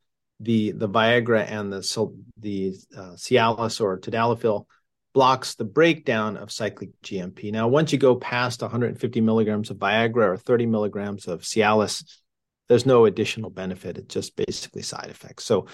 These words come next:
I wouldn't, I would say don't go beyond that. I would, uh, have them use a penis pump and do daily penis stretching, right? Because you want to increase the elasticity of that really tough vascular tissue that we talked about earlier.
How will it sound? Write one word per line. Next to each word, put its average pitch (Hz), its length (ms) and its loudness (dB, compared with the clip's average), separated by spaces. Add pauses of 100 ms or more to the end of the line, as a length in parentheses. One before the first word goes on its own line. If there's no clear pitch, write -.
(440)
I 127 120 6
wouldn't, 123 340 6
I 123 120 2
would 127 160 6
say 147 260 6
don't 139 280 2
go 127 260 6
beyond 110 720 -4 (380)
that. 92 320 -6 (480)
I 127 160 6
would, 131 360 6
uh, 101 120 -10
have 131 380 0
them 117 260 4
use 110 280 -2
a 101 60 -8
penis 139 360 -4
pump 160 340 -6 (160)
and 107 200 -4
do 104 440 0
daily 117 560 4
penis 120 560 -4
stretching, 175 640 -6 (1040)
right? 127 220 6
Because 110 420 2
you 117 100 2
want 110 340 2
to 120 140 -2
increase 131 500 -2
the 123 120 0
elasticity 120 1080 0
of 110 260 -6
that 104 240 -4
really 123 300 6
tough 113 340 -6
vascular 107 580 0
tissue 123 440 -4
that 110 120 2
we 107 100 -6
talked 107 400 -4
about 110 280 -2
earlier. 120 440 2